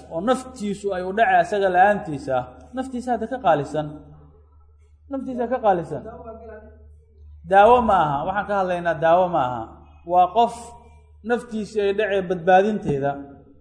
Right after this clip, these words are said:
Ee, waxaa laga hadlaa daawo ma aha. Qofkan haddii shaygan uusan isticmaalin,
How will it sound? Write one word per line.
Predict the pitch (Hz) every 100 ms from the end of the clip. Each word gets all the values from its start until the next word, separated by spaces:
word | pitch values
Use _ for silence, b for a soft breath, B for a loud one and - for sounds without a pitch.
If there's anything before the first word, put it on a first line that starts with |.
| - - _ _ - _ _ 208
Ee, |
waxaa | 214 202
laga | 202
hadlaa | 202 202 170
daawo | 180 202
ma | 208 175
aha. | 165
Qofkan | 247 240 233
haddii | 208 220
shaygan | 208 269 254 240
uusan | 220 220 294 269
isticmaalin, | 233 214 185 165 147 135